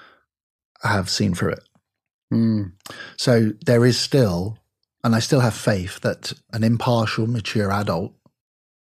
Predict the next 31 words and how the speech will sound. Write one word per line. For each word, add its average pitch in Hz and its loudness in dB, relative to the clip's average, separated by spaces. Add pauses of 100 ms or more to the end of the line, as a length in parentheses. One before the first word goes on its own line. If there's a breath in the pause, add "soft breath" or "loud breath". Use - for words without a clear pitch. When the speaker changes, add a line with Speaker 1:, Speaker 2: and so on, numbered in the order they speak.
(200)
Speaker 1:
has 110 -4
gone, 98 -4 (140)
"I 123 0
heard 190 4
this, - -6 (720)
and 139 4
if 143 4
I'm 151 8
interested, 147 4
I 113 4
looked 123 0
further 123 4 (160)
and 131 4
I 120 6
reasoned 113 6 (120)
that 110 0
actually 104 -4
the, 113 -4
the, 107 -4
the 104 -4
clickbait, 127 -2
the 123 2
clickbait 131 0
was, - -6
was 120 0
fake." - -4 (720 loud breath)
Um, 113 0 (320)
and 143 4
I 165 6
get 165 2
an 110 2